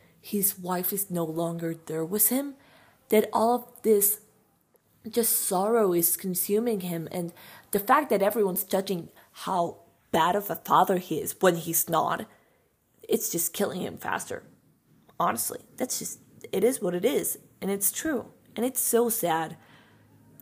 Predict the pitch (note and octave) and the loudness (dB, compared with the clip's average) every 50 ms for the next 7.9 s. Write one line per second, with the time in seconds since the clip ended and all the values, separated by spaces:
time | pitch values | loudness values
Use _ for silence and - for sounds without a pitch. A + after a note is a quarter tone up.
0 | - - A3 A3 G#3+ G#3+ G3 G#3+ A3 G#3+ A3 A3 - - A#3 G#3 F#3+ F3 - - | -6 -2 2 4 4 4 4 6 6 6 6 4 2 2 4 4 4 2 -2 -10
1 | - - - - - - - - - G3 E3 E3+ E3+ F#3 F3 E3 D#3+ E3+ - - | -16 -20 -16 -4 0 0 0 0 0 0 0 0 0 -2 -4 -6 -4 -6 -8 -6
2 | D#3+ E3 D#3 E3+ - - F3 E3 F3 - - - - E3+ D#3+ F3+ F3 E3+ - - | -6 -6 -8 -8 -8 -10 -10 -8 -8 -8 -6 -4 -4 -4 -4 -6 -6 -6 -8 -12
3 | - G#3+ G#3 G3 F#3 E3 - - _ _ _ _ _ _ _ _ _ _ - - | -6 -4 -4 -2 -2 -4 -6 -12 _ _ _ _ _ _ _ _ _ _ -20 -20
4 | _ _ _ - - D3 D#3+ E3 D#3+ D#3+ - - - - - E3 D#3+ E3 E3+ E3 | _ _ _ -14 -4 4 6 6 6 6 2 -4 -6 -2 -2 -2 -2 -2 -2 -2
5 | - - - - - D#3 D#3+ E3 E3+ E3+ F#3 F3+ F3 - - - G#3 B3+ A3 G3 | -2 -2 -2 -2 -4 -4 -2 -2 -2 -4 -4 -6 -8 -6 0 2 2 2 2 0
6 | E3+ - - F#3 F3 F3 - F3 E3+ E3+ - - - - - - - _ _ _ | -2 -4 -4 -2 -2 -2 0 -2 -4 -6 -10 -14 -20 -20 -20 -20 -20 _ _ _
7 | _ _ - - A3+ G#3 F#3 F3 F3+ F3 F3 E3+ F3 F3+ - - - | _ _ -4 0 0 0 2 2 2 2 2 2 0 -2 -4 -6 -8